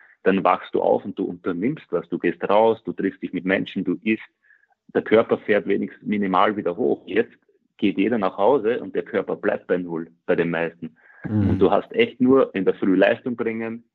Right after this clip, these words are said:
Speaker 1: wenn du halt in der Früh trainierst, kompletter Rest des Tages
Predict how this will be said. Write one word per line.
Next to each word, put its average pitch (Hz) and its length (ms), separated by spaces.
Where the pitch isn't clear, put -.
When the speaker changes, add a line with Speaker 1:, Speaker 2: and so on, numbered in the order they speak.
Speaker 1:
wenn 87 140
du 90 120
halt 87 180
in 87 80
der 85 80
Früh 90 220
trainierst, 101 420
kompletter 107 720
Rest 95 280
des - 120
Tages 87 360